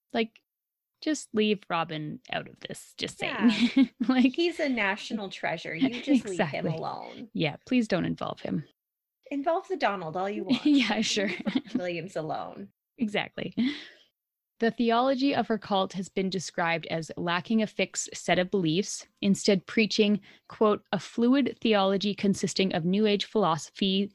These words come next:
Speaker 1: conspiracy theories, and Messiah worship," end quote. And that's according to Wikipedia.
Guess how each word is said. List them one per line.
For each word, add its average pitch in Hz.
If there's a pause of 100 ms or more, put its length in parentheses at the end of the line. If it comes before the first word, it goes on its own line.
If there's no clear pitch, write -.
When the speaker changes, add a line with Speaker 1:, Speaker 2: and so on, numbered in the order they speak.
(140)
Speaker 1:
conspiracy 262
theories, 233
and 196
Messiah 165
worship," 143 (460)
end 160
quote. - (100)
And 180
that's 160
according 156
to 156
Wikipedia. 151